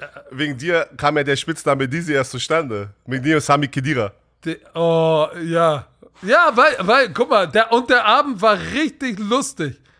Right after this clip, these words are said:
Speaker 2: Es war gar nichts los. Du hast zwei oder drei von diesen Dinger getrunken und dir war ein bisschen schwindelig. Und dann war gut.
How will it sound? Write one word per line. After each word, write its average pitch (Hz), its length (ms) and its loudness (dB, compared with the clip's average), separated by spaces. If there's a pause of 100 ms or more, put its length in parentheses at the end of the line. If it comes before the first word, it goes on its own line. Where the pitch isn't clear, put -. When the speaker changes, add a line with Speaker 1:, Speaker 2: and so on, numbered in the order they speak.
(120)
Speaker 2:
Es 165 240 -6
war 196 140 2
gar 214 300 2
nichts 247 260 -6
los. 226 360 -2 (440)
Du 196 80 -4
hast - 260 -6
zwei 214 340 0
oder 254 160 0
drei 190 360 -2
von 240 160 -10
diesen 185 240 -10
Dinger 233 240 -4
getrunken 214 480 -8
und 190 160 -8
dir 190 120 -4
war 214 100 0
ein 202 60 -2
bisschen 185 300 -8
schwindelig. 170 600 -6
Und 170 80 -8
dann 190 120 -6
war 180 120 -2
gut. 156 320 -10